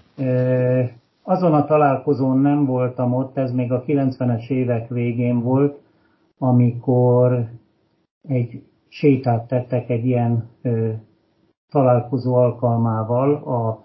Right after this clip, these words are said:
helyi és a nyíregyházi ügyvédekkel, ö, Szatmárnémeti belvárosába. Ő a törvényszékhez közeli általános iskolába járt, ö, ö,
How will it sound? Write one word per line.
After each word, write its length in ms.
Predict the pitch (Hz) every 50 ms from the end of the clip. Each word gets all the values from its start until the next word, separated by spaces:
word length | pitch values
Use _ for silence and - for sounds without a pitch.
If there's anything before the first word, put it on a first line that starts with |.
| _ _ _ _ _ _
helyi 380 | - 139 127 123 123 117 113 117
és 300 | 117 110 107 110 - -
a 300 | 117 113 113 110 104 113
nyíregyházi 640 | 135 135 127 123 117 113 - - 123 117 107 113 117
ügyvédekkel, 880 | 120 120 120 117 120 113 104 110 107 107 - - 120 117 117 117 117 - - _ _ _ _ _ _ _ - - -
ö, 200 | 139 123 113 107
Szatmárnémeti 920 | - - - 127 117 - 123 117 113 113 117 113 113 113 107 - 120 107
belvárosába. 1080 | 104 113 113 117 113 120 117 120 120 120 113 - - 135 127 127 123 135 139 143 143 - _ _ _ _ _ -
Ő 240 | 151 143 135 135
a 320 | 131 127 123 123 123 120 -
törvényszékhez 840 | - 165 160 143 139 139 127 123 - 139 127 123 - - 131 127 -
közeli 540 | - - 147 143 - 135 123 113 120 127 127 127 - - - -
általános 640 | - 160 135 135 127 - 123 120 120 117 113 - -
iskolába 640 | 135 127 - - - 127 120 120 117 107 113 120
járt, 480 | 117 117 113 117 120 123 123 120 - -
ö, 200 | 139 123 117 117 113 117 - _ _ _ _ _ _ -
ö, 560 | 139 120 113 113 113 113 113 113 113 113 110